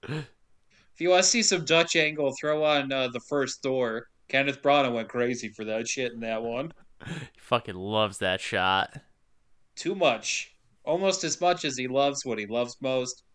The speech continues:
Speaker 1: Kenneth Branagh. But anyways, we get some squelching noises and laughing in the background. And we're P O V-ing our way to the kitchen as the music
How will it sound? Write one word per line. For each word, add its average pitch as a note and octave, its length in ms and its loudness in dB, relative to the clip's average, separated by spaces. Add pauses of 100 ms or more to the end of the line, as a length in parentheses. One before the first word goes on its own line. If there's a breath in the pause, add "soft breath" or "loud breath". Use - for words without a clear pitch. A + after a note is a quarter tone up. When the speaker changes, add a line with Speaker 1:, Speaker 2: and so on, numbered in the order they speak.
(140)
Speaker 1:
Kenneth A#2+ 400 -2
Branagh. F#2+ 480 -10 (600)
But A#3 100 2
anyways, D3 640 6 (880)
we A#3 140 0
get B3 100 6
some E3 180 -2
squelching F3 840 6
noises F3+ 540 2
and B2 140 -4
laughing D3+ 420 0
in D#3 60 -2
the D3+ 60 -4
background. E3+ 720 0 (680)
And B2+ 300 -4
we're D#3+ 140 -2
P A3 260 -4
O G3 120 4
V-ing F3+ 300 0
our D#3 160 2
way E3 200 2
to D#3 80 -2
the C#3 80 -4
kitchen F3+ 420 -4
as A#2+ 160 -2
the A#2 120 -12
music E3 540 -4